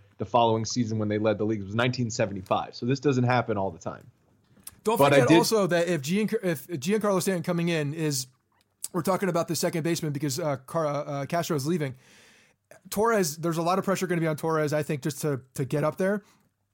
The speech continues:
Speaker 2: But we have, uh, Ronald Torres as well, who has proved to be a guy who can go in there and play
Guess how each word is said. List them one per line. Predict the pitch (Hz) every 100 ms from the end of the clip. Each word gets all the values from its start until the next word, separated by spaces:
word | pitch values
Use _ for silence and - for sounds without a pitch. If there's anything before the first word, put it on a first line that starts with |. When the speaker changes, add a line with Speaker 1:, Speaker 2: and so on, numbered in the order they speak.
| _ - 180
Speaker 2:
But | 175
we | 175
have, | 185 214 208 151 -
uh, | 160 160
Ronald | 156 196 185
Torres | 185 202 143
as | 135
well, | 175 156 131 - _
who | - 214
has | 220 -
proved | 247 262 208
to | 233
be | 233 208
a | 190
guy | 185 202 170
who |
can | 180 165
go | 175 220
in | 190
there | 170
and | 160
play | - 202 202 147